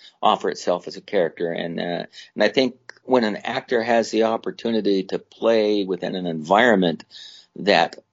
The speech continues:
appears so real, um, I, I think that adds, uh,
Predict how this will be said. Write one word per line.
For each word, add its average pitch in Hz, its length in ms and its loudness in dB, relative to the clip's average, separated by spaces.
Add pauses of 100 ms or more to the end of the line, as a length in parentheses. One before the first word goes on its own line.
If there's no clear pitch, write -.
(300)
appears 104 560 2
so 104 260 2
real, 104 640 2 (400)
um, 85 560 -6 (1300)
I, 113 200 2
I 110 100 6
think 135 200 -2
that 104 140 4
adds, 107 460 -4
uh, 80 300 -8